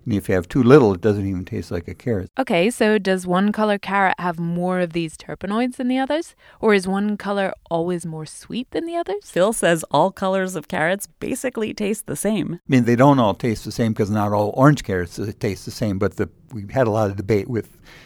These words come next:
Speaker 1: in our group, should we say they all taste the same? They all taste like orange carrots. They have that same range of flavor.
Speaker 2: So the long and the short of it is that the color of a carrot has nothing to do with how it tastes. But does it have to do with how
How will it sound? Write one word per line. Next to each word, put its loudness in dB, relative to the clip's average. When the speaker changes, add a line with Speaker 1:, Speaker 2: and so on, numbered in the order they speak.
Speaker 1:
in 4
our 4
group, 4
should -2
we -2
say 2
they 2
all 4
taste -4
the -10
same? -2
They 0
all 8
taste -2
like -2
orange -4
carrots. -4
They -4
have -2
that -2
same -4
range -6
of -12
flavor. -14
Speaker 2:
So -2
the -2
long -2
and -6
the -4
short -6
of -12
it -4
is -4
that 0
the -10
color 0
of 0
a -4
carrot 2
has -2
nothing -4
to -4
do 0
with 2
how 4
it 0
tastes. -10
But 2
does -2
it 2
have -6
to -6
do -4
with 0
how -2